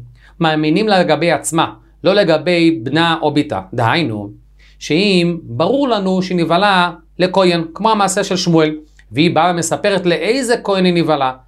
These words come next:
אז לא אומרים שמאמינים לה גם לגבי זה, שידעו כי כביכול מי אביה של הבת הזו ותהיה כשרה לאכול בתרומה?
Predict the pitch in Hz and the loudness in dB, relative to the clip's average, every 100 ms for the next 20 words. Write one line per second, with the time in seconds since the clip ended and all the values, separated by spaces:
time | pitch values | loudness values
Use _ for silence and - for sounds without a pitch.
0 | _ - 110 117 175 151 151 175 151 143 | _ -8 -4 0 2 2 0 -2 0 0
1 | 139 160 156 151 160 139 135 147 139 139 | 2 2 4 2 0 -2 0 0 0 2
2 | 175 156 - - - 147 127 156 180 147 | 2 0 -6 -16 -4 -2 0 0 0 2
3 | 156 151 151 131 127 175 165 156 165 131 | 2 4 2 0 0 2 2 2 2 0
4 | 123 170 156 139 143 131 160 165 139 147 | 0 0 0 0 -4 0 0 0 0 0
5 | 143 120 151 - 139 147 143 123 156 147 | -2 -2 -2 0 0 0 0 0 0 0
6 | - 123 147 | -2 0 2